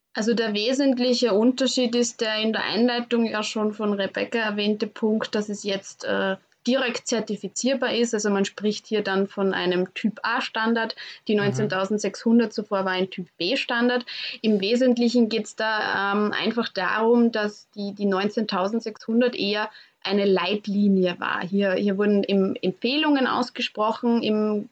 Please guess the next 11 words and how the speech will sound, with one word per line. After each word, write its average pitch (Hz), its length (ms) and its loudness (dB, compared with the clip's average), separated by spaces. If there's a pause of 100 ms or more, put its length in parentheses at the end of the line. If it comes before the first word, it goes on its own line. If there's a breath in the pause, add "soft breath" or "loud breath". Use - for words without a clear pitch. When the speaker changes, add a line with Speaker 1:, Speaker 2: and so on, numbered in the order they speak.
Speaker 1:
äh, - 280 -2
Englischen 240 640 2 (300 loud breath)
hat - 160 -8
man 214 100 0
das 214 140 0
immer 226 200 2
erkannt 208 540 -2
durch 208 140 0
das 202 340 -8
should, 262 500 0 (100)
also 202 440 -2